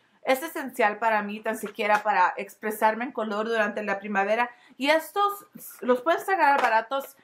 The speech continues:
B H Cosmetics siempre tiene ventas en su página de red. Si te gustan también colores de Makeup Geek, ellos tienen muchos diferentes colores también. Pero paletas así que tengan colores fuertes y vibrantes, me encantan.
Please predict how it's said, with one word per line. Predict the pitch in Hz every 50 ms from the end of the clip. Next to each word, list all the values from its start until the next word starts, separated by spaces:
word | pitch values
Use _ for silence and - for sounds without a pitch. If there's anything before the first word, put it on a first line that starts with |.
| _ _ -
B | 247 262 262
H | 262 262 -
Cosmetics | - 277 247 - - - 233 247 254 254 254 254 - -
siempre | - 254 254 240 240 254 247
tiene | 247 - - 247 247 233 233 240 247 233 226 226 214 202 208 - _ _ _ _ _ _ _ _ _ - 214
ventas | 254 269 277 269 285 269 269 -
en | 233 254 208
su | - 208 -
página | 233 240 269 254 240 233 220 196
de | 202 202
red. | 196 247 269 269 285 294 285 -
Si | - 294 294
te | - 285 269
gustan | 254 262 294 294 285 - - 320 311 294 302
también | 285 269 262 247 247 254 254 262 262 262 254 - - _ _
colores | - 240 240 247 254 262 269 269 277 262 226
de | 247 233
Makeup | 240 254 262 254 - 240 208 - -
Geek, | - 269 277 254 233
ellos | 233 226 226 262 262
tienen | - 254 247 233 226 220
muchos | 220 226 226 226 220 233
diferentes | 214 214 214 220 208 208 208 202 220 214
colores | - - 196 202 202 202 208 214 -
también. | - 185 180 185 190 196 196 _ _ _ - - _
Pero | - 269 269 269 262 -
paletas | 269 269 285 294 302 311 - 381 370 -
así | 254 254 - 277 269
que | 269 262
tengan | 247 254 262 247 247 269 269 277 262
colores | 262 - 226 226 233 247 247 262 254 -
fuertes | - 294 285 285 285 - 294 269 - -
y | 226 220
vibrantes, | 196 214 202 226 277 277 277 262 - 262 262 269 262 - - _ - - _ _ _ _ -
me | 202 233 262 262 262 262 262 -
encantan. | 254 247 247 240 - 202 180 180 - _